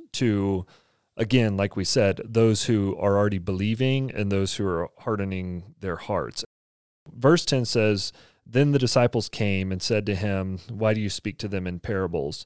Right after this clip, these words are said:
And then verse eleven again says, "And he answered them, 'To you it has been given, uh, to know the secrets of the kingdom of heaven,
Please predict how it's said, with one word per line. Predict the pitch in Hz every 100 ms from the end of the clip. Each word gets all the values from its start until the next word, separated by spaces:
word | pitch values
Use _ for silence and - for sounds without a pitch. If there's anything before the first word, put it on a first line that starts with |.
| - - - -
And | -
then | 107
verse | 101 104 104
eleven | 101 104 98
again | 92 101 90 82
says, | - 95 87 -
"And | - 107
he | 95 101
answered | 107 120 110
them, | 101 98 90
'To | 95
you | 92 110
it | 104
has | 95
been | 101 95
given, | 98 95 95 - _ _ _
uh, | - 95 -
to | -
know | 113 104 117
the | 98
secrets | - - 127 120 -
of | -
the |
kingdom | 92 104 95 78
of | 82
heaven, | - 107 87 78